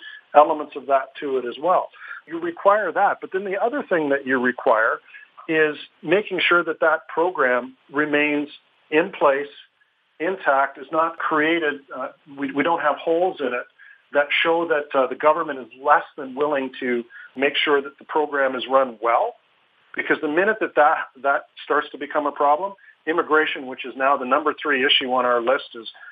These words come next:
the most important issue facing the country today, becomes a problem. And it, when, when it goes up to number three on our list, or number two, or number one,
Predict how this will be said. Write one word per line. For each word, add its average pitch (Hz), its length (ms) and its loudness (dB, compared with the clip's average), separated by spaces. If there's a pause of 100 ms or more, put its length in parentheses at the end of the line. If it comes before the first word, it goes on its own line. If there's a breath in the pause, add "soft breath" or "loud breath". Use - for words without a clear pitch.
the 123 80 -10
most 147 200 2
important 127 360 0
issue 135 280 2
facing 127 300 0
the 120 60 -8
country 131 340 2
today, 131 380 0 (560 soft breath)
becomes 151 400 2
a 143 40 -4
problem. 147 460 0 (100)
And 127 100 -16
it, - 40 -20 (160)
when, 139 200 -14
when 147 100 -6
it 147 120 -8
goes 180 240 0
up 180 160 2
to 156 60 -6
number 147 320 -2
three 151 160 -2
on 143 80 2
our 143 160 4
list, 156 220 -2
or 120 80 -2
number 131 260 0
two, 156 120 -2
or 135 120 4
number 127 240 0
one, 127 360 0